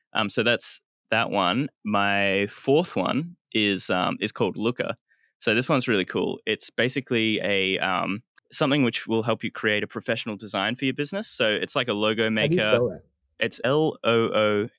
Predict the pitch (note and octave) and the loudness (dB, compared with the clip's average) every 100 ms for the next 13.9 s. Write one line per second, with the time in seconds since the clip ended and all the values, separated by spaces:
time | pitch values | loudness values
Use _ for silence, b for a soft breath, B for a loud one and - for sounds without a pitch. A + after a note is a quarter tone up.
0 | _ - G2+ F#2 F2+ B1+ - _ - G#2 | _ -4 -2 0 -2 -4 -10 _ 0 2
1 | - - B2 C#3 D#3+ B2 B2+ G2+ - G2+ | 2 0 0 2 0 0 0 -2 -2 -4
2 | - A2+ A2 C#3 C3+ A#2+ A2+ A2 G2 A#2 | 0 0 2 0 0 2 2 2 0 -2
3 | A2 B2 - A2+ G#2 G#2 _ _ _ - | -2 -4 -2 0 0 -2 _ _ _ -2
4 | B2 B2 B2 B2+ A2+ A2 A#2 A2 - A2+ | 0 0 0 0 0 2 2 0 -2 -2
5 | G#2+ A2 G2+ G2+ G#2+ B2+ A#2+ G2 A2+ G2 | -4 -4 -2 0 -2 -4 -4 -4 -2 0
6 | F#2+ G2 G#2 G#2+ G#2 - G#2 G2+ G2 G2 | 0 2 2 0 -4 -6 -2 0 2 0
7 | - A2 G#2+ A#2+ G#2 G2+ - A2+ G#2 G#2+ | 0 -2 -2 0 2 2 0 -4 -4 -6
8 | - A2 G#2 G2+ G#2 G2 - G2+ G2 F#2 | -2 0 0 0 -6 -6 -4 -2 -2 -2
9 | G#2 G#2 A2 G2+ G#2+ F#2 F#2+ G2 - F#2+ | -2 -2 -4 -6 -2 -2 -2 -4 -4 -8
10 | - G#2+ G2+ G2+ G2+ G#2 G2 - _ - | -8 -6 -2 -2 -4 -8 -10 -14 _ -8
11 | G#2 - G#2+ G#2+ G2+ A2+ G2+ - G#2+ G#2 | -6 -4 -4 -4 -4 -2 -2 0 0 2
12 | G2+ F#2+ - F#2 G2 G2 - G#2 A2 - | 0 -2 -2 -2 0 -2 0 0 -2 -6
13 | b b b b G#2 G#2+ G2+ C#3 B2 | b b b b -2 0 0 0 0